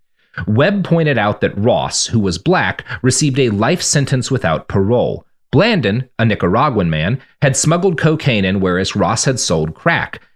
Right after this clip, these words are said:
And Blandon serves just two years and then gets a bunch of money from the feds to be an informant. Um,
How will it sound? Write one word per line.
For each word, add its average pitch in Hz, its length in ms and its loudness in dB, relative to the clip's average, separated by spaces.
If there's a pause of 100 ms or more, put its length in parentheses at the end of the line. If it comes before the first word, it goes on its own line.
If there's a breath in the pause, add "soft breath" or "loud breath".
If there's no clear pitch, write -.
And 113 320 0
Blandon 127 480 2
serves 123 320 0
just - 320 -2
two 214 220 2
years 110 400 0
and 180 180 2
then 208 160 0
gets 262 240 0
a 190 60 4
bunch 156 260 2
of 165 100 2
money 135 260 2
from 117 180 0
the 110 100 0
feds 104 380 0
to 107 80 0
be 92 180 0
an 87 80 0
informant. 85 600 -2 (540 loud breath)
Um, 107 560 2